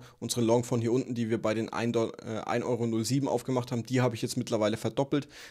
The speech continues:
Die habe ich genau hier in diesem Bereich, wo wir eben zwischen, äh, Support und, äh, dieser Ineffizienz hier gehandelt haben, die wurde jetzt verdoppelt. Die könnt ihr auch im Endeffekt immer noch verdoppeln. Das macht jetzt sehr, sehr wenig Unterschied eigentlich derzeit.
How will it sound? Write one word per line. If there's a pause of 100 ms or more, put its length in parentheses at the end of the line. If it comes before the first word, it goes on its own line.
(120)
Die
habe
ich
genau
hier
in
diesem
Bereich,
wo
wir
eben
zwischen,
äh,
Support (440)
und,
äh,
dieser
Ineffizienz
hier
gehandelt
haben,
die
wurde
jetzt
verdoppelt.
Die
könnt
ihr
auch
im
Endeffekt
immer
noch
verdoppeln.
Das
macht
jetzt
sehr,
sehr
wenig
Unterschied
eigentlich
derzeit.